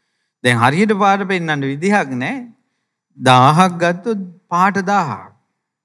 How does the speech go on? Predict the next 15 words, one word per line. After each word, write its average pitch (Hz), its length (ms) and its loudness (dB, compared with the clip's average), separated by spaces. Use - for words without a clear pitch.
එයා 131 300 4
පැහැපත් 127 760 -4
නම්, 95 300 -8
සීදේවි 120 840 -4
නම්, 95 220 -12
එයා 117 240 2
ලෝකෙට 110 440 0
ප්‍රදර්ශනය 113 760 -4
කරන්නේ 90 560 -10
"සංසාරේ 107 720 -2
මං 98 300 -8
තරහ 101 400 -10
ගත්තේ 104 400 -16
නෑ" 82 280 -20
කියලා. - 320 -20